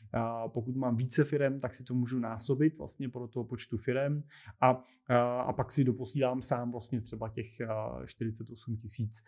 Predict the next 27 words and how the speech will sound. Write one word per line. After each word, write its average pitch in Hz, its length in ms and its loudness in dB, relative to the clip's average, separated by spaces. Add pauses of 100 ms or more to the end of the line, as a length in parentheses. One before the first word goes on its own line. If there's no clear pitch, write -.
(220)
abych 104 240 2
využil 104 380 -4
tu 107 220 -4 (120)
úlevu 110 480 -4
i 104 260 -8
na 110 80 -8
fyzické 107 540 -2
osobě. 95 380 -10 (920)
Pokud 196 280 6
mám 143 440 2
na 131 120 4
pravidelné 160 560 6
vklady 156 340 2
potom 151 320 2
jako 139 180 0
fyzická 151 480 4
osoba 151 320 2
více 113 640 4 (140)
než - 520 -2
těch 139 240 4 (260)
padesát 131 400 0
tisíc 131 320 -6
nebo 113 180 0
čtyřicet 120 320 -4
osm 123 200 0
tisíc 123 340 -6
ročně, 147 500 -2